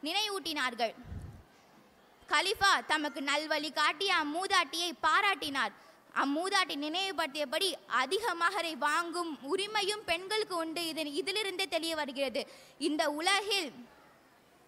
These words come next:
துணையுடன் வாழும் அனைத்து, அனைத்து மக்களுக்கும்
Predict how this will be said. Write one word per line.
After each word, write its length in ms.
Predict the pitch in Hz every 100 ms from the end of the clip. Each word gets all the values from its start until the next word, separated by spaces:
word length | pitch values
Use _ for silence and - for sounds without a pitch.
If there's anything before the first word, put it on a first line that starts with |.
| - 294
துணையுடன் 540 | 330 370 427 415 359
வாழும் 480 | 285 294 330 359 330 226 - - - - - - - -
அனைத்து, 720 | 277 415 - 440 381 285 - -
அனைத்து 540 | 240 320 427 - 440
மக்களுக்கும் 800 | 349 311 - 392 311 381 370